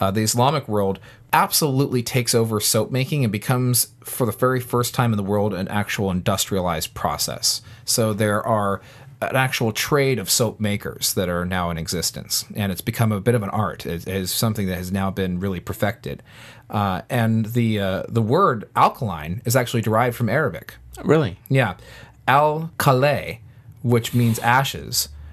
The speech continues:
Speaker 1: uh, is where we get the modern term for alkaline
Speaker 2: Oh, really?
Speaker 1: today. Mm-hmm. Exactly. So that's a holdover from the twelfth century, uh, Islamic world. Uh, and as you can imagine, during the period of nastiness of the Crusades and all of that lovely stuff that would be going on,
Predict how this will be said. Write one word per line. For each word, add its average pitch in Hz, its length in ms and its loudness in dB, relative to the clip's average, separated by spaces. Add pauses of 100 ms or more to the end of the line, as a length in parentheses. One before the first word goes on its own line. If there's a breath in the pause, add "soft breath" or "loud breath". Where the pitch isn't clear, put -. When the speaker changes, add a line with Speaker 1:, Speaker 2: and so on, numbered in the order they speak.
(220 loud breath)
Speaker 1:
uh, 92 320 0
is 117 200 -2
where 113 120 4
we 104 120 0
get 101 160 -2
the 95 80 0
modern 98 460 0
term 95 240 -2
for - 200 -2
alkaline 135 360 2
Speaker 2:
Oh, - 20 4
really? 139 220 4
Speaker 1:
today. 87 220 -2 (120)
Mm-hmm. 170 240 4 (480)
Exactly. 101 440 0
So 135 120 2
that's 156 220 4
a 135 60 2
holdover 135 400 2
from 120 140 2
the 107 60 0
twelfth 113 260 2
century, 104 640 -2
uh, 82 360 -4 (140)
Islamic 123 520 2
world. 78 280 -8 (460 loud breath)
Uh, 95 240 0
and 113 140 4
as 113 200 0
you 117 60 0
can 110 140 0
imagine, 104 460 0
during 95 380 0
the 85 140 -6
period 92 500 -2
of 80 360 -8 (420)
nastiness 101 720 -2
of 85 140 -6
the 92 60 -8
Crusades 87 600 -4
and 92 80 -2
all 85 180 -2
of 85 60 -6
that 92 220 -4
lovely 76 280 -8
stuff - 300 -4
that - 100 -8
would 82 160 -8
be 85 120 -4
going 78 320 -8
on, 76 260 -10